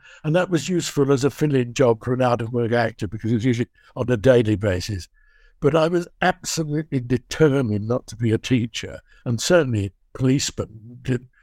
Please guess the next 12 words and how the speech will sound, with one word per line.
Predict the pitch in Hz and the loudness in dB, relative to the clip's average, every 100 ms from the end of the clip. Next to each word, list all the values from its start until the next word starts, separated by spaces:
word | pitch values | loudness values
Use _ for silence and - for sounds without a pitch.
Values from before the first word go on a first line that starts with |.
| _ _ - | _ _ -6
wouldn't | 131 | 0
even | 127 110 | 0 0
cross | 95 143 110 | -2 0 0
my | 127 110 | 0 2
mind. | 110 120 117 90 | 2 2 2 0
And, | 95 90 | -2 -4
uh, | 104 - 98 92 _ _ - | -4 -8 -16 _ _ _ -8
I, | 113 101 - - | -4 -4 -6 -6
I | - | -6
think | - 135 | 0 0
I'd | 107 | 2
be | 107 | 0